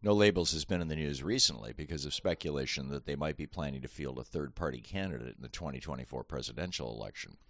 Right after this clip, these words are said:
laying the foundation for that by attempting to get ballot certification in all fifty states. Joe Manchin and Kyrsten Sinema are both frequently mentioned as the possible candidate in stories about this plan. Such a candidacy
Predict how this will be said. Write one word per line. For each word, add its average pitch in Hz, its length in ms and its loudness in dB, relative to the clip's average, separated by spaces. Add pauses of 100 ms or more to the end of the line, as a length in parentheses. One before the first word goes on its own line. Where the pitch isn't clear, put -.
(280)
laying 87 260 4
the 69 80 -2
foundation 92 680 2
for 60 140 -10
that 55 260 -6
by 62 120 -4
attempting 76 400 -4
to 65 60 -8
get 67 200 -6
ballot 78 320 0
certification 64 720 -8
in 60 80 -8
all 67 240 -2
fifty 62 340 -8
states. - 560 -4 (580)
Joe 98 160 8
Manchin 87 420 4
and 67 100 -6
Kyrsten 76 400 -2
Sinema 80 440 2 (380)
are 65 80 -2
both 67 200 -4
frequently 65 440 -4
mentioned 67 520 -4 (280)
as 67 180 -4
the - 60 -8
possible 71 480 0
candidate 82 520 -2 (540)
in 67 240 -4
stories 65 540 0
about 60 260 -8
this 60 140 -4
plan. 64 440 -4 (2750)
Such - 260 6
a - 40 -8
candidacy 85 760 4